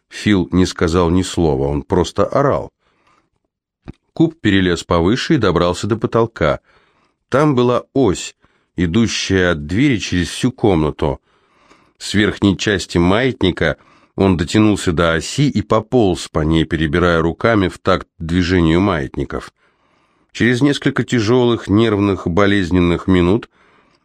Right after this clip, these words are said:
он оказался на дальнем конце оси и спрыгнул вниз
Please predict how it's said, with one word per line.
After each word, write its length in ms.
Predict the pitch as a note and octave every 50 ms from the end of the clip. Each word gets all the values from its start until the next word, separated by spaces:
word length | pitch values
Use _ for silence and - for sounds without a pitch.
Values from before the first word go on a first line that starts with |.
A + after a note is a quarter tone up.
| _
он 240 | _ A2 C#3+ E3 - -
оказался 840 | G#2+ - - G2 F2 F#2 A#2 C3+ C#3 C3 - - B2+ A#2+ A2+ - -
на 200 | F2+ F#2 G#2 G#2+
дальнем 500 | G2+ G2 A#2 A2+ G2+ F#2+ E2+ E2 E2 D#2
конце 540 | - - F2 E2+ D#2+ - - F2 D#2+ D2 C#2+
оси 440 | C#2 - - - - C3+ D#3+ D#3+ - _ _ _ _ _ _ _ _ _ _
и 120 | E2 E2
спрыгнул 580 | D2 - - - F#2+ A2+ A#2+ A#2+ A#2 A#2+ B2 A2+
вниз 560 | F#2 D2+ D#2+ E2+ E2+ F2 F2 E2 - -